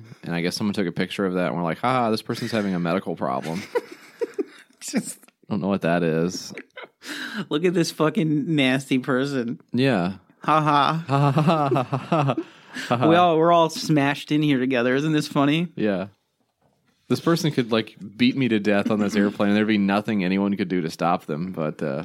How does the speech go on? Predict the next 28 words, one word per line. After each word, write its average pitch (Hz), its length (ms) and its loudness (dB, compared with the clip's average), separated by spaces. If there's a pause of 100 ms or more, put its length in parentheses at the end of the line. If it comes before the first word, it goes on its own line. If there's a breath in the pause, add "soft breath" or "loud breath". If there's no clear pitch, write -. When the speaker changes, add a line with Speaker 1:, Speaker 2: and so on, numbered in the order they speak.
Speaker 1:
I'll 92 100 -4
take 107 140 -2
a 104 40 -2
Speaker 2:
Yeah. - 80 -4
Speaker 1:
picture 98 400 -4
of 87 100 -6
them 92 180 -2
at 90 120 -4
their 95 160 2
most 107 420 -2
embarrassed. 104 640 0 (440 loud breath)
Could 113 100 -8
be - 60 -4
Speaker 2:
This 135 100 -2
is 135 60 -6
Speaker 1:
funny. 147 140 -2
Speaker 2:
very 123 120 0
funny. 107 300 -8
Like, 92 260 -12
uh, 98 280 -10 (560 soft breath)
ah, 156 340 2
the 135 80 -2
company's, 131 460 -2
like, 110 260 -6
uh, 110 220 -6
forcing 123 500 -10
it. - 120 -8
Like, - 240 -6